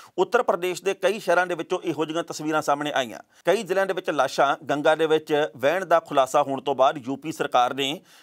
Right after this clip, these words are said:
ਗੰਗਾ ਕਿਨਾਰੇ ਦੇ ਜ਼ਿਲ੍ਹਿਆਂ ਦੇ ਵਿੱਚ ਕਾਫੀ ਸਖਤੀ ਵਧਾ ਦਿੱਤੀ। ਗੰਗਾ ਦੇ ਘਾਟਾਂ 'ਤੇ ਵੀ ਪੁਲਿਸ ਦੇ ਪਹਿਰੇ ਲਾ ਦਿੱਤੇ।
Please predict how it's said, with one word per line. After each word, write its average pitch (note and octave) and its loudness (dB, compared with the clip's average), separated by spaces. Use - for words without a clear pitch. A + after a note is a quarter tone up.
ਗੰਗਾ E3 2
ਕਿਨਾਰੇ D#3 0
ਦੇ E3+ -4
ਜ਼ਿਲ੍ਹਿਆਂ D#3 -2
ਦੇ E3 -2
ਵਿੱਚ C#3+ -8
ਕਾਫੀ C#3+ 0
ਸਖਤੀ D3+ -6
ਵਧਾ C#3 2
ਦਿੱਤੀ। D#3 -6
ਗੰਗਾ D#3+ 2
ਦੇ F3+ -2
ਘਾਟਾਂ C3+ 4
'ਤੇ D#3+ -4
ਵੀ E3+ -2
ਪੁਲਿਸ E3+ -4
ਦੇ D#3+ -4
ਪਹਿਰੇ F#3+ 4
ਲਾ B2+ 4
ਦਿੱਤੇ। A2 -6